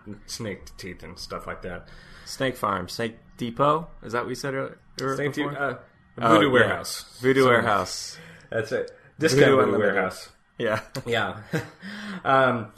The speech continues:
Speaker 1: voodoo discounters. And, uh, of course, I also wanted to mention the, like, the guy playing the bongos <laughs> in the background. <laughs> Like, I just thought that was hilarious. And he's also, I'm sorry, I know it was obviously a very dark and sad scene, but it just, that kind of made me laugh. This, that he's just playing the bongo in the corner,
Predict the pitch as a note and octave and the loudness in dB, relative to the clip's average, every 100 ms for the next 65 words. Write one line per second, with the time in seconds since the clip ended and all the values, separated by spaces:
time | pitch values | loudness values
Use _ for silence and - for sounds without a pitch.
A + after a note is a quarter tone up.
0 | - C#3+ B2+ A#2 G#2+ A#2 G#2 F#2+ - - | -6 -2 0 0 0 -2 -4 -6 -10 -20
1 | - - - B2 B2 A#2+ A2+ - - - | -20 -10 0 2 4 0 -4 -14 -20 -18
2 | - B2 B2 A#2+ A#2+ - D#3+ E3+ G#3+ B3 | -2 2 4 4 0 2 8 10 10 8
3 | B3+ E3 D#3+ D#3+ D3 C#3+ D3+ B2+ G#2 C3 | 6 6 8 8 8 4 4 0 0 4
4 | B2+ B2 B2+ C3 D#3 C3 A2+ A2+ A#2+ A2 | 4 6 6 8 8 6 4 4 4 2
5 | G2 G2+ - D#3+ E3 D#3+ A2+ F#3+ E3+ - | 0 -2 -4 2 4 4 4 2 2 2
6 | - - - G#2 A2 A#3 C#3 C3 C3+ F3 | -2 -2 -2 -4 -6 -4 6 6 6 0
7 | G#3+ G#3 - - - B2 C#3 C3+ C#3 B2 | -8 -8 -12 -20 -4 2 2 6 8 8
8 | A2+ A#2 A#2 A#2+ C3 B2+ C#3 B2+ A#2+ - | 8 6 6 4 2 0 0 -2 -6 -12
9 | - B2 A#2+ B2 A2 - - - - - | -6 -2 0 2 0 -2 -8 -10 -10 -2
10 | C3+ G2+ G2+ D#3+ E3+ F#3+ F#3 C#3 B2+ B2 | 2 2 0 0 4 6 8 6 6 6
11 | A#2+ A#2+ G#2+ A2 G#2 G#2+ G2+ G2 - G#2 | 4 4 4 2 4 2 0 -2 -2 -2
12 | F#2 G#2 F#2+ G#2 A#2 B2 A2 B2 B2+ C3 | -2 -8 -4 -4 -2 -2 -2 -2 0 2
13 | A#2 G#2+ G#2 G2+ G2+ G2 - G#2 G#2 G#2+ | 0 0 -2 -2 -2 -4 -4 -6 -4 -8
14 | A2 G#2 G#2 - G#2+ G2+ G2 G#2 G#2+ A2+ | -6 -6 -6 -4 -4 -2 -4 -2 -2 -2
15 | A2 A#2 A#2 | -2 0 0